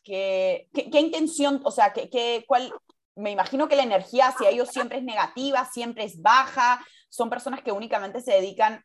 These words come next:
las que son brujería negativa, a hacer cosas negativas al resto,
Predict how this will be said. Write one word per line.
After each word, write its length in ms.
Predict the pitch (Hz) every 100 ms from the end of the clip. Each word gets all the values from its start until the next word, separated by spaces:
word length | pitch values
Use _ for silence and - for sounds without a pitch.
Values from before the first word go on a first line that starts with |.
| _
las 260 | 180 190 -
que 120 | 185
son 160 | 196 208
brujería 400 | 247 220 190 202
negativa, 500 | 190 180 202 214 -
a 140 | 135
hacer 500 | 131 - 233 233 - _ _ _
cosas 340 | - 208 233 240
negativas 580 | 214 180 185 196 220 214
al 180 | 160 156
resto, 460 | 190 247 - 302